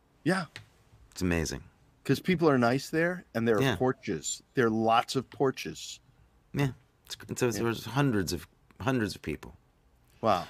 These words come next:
Speaker 2: Um, so that was
Speaker 1: Any
Speaker 2: fun.
Speaker 1: great costumes showing up?
Speaker 2: Yeah, there was great, there was great stuff. There was a, a, a, a, a little kid, probably th-, three or four, clearly his first,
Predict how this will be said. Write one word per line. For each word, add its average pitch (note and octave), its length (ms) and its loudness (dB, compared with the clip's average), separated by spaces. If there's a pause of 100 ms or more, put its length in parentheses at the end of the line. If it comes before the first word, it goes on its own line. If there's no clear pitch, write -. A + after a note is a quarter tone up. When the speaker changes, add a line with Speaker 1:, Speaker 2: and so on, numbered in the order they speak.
(120)
Speaker 2:
Um, A2+ 260 8
so A#2 160 8
that C#3+ 140 8
was C#3+ 80 2
Speaker 1:
Any D#3 120 8
Speaker 2:
fun. F2 140 4
Speaker 1:
great C#3+ 300 6
costumes F3+ 800 2
showing F3 340 2
up? G3 180 0 (800)
Speaker 2:
Yeah, A3 360 8
there A2+ 120 6
was G#2 140 4
great, F#2 220 6 (140)
there D3 100 6
was D3 120 2
great D3+ 220 2
stuff. - 520 2 (340)
There B2 120 2
was A2 180 2
a, G2+ 100 2 (120)
a, G2+ 60 0
a, F2+ 520 -2 (160)
a, F2+ 120 -6
a E2+ 40 -4
little A#2 260 0
kid, A#2+ 480 2
probably G#2+ 480 0
th-, - 480 -8
three G2+ 540 4
or F2+ 120 4
four, G#2 220 -4
clearly B2+ 420 6
his F2+ 160 2
first, - 640 0